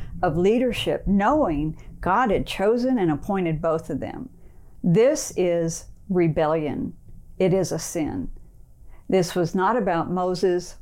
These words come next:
or Aaron, but was a rejection of God's choice and his direction.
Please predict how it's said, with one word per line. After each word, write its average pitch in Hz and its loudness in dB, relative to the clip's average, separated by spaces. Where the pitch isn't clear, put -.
or 226 2
Aaron, 143 -2
but - 0
was 180 2
a 180 2
rejection 185 0
of 160 -2
God's 247 0
choice - -6
and 180 2
his 170 0
direction. 160 -6